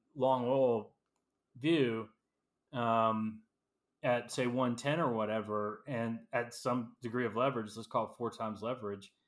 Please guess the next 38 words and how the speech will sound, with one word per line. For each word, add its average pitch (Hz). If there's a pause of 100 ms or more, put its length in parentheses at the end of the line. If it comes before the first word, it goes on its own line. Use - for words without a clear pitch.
(140)
you 175
no 226
longer 131
have 120
an 104
account, 127 (960)
right? 110 (680)
And 127
so 135
I 165
would, 165 (200)
I 175
would 185
also 127
just 110
point 113
that 113
as 110
a, 107 (500)
it's -
the 110
first 113
anniversary 110
of 101
Foot 143
Guns 110
or 107
whatever, 107 (1500)
some 202
of 208
the 143
best 131
trades 139
you'll 120
ever 120
make 104
are 95
losses, -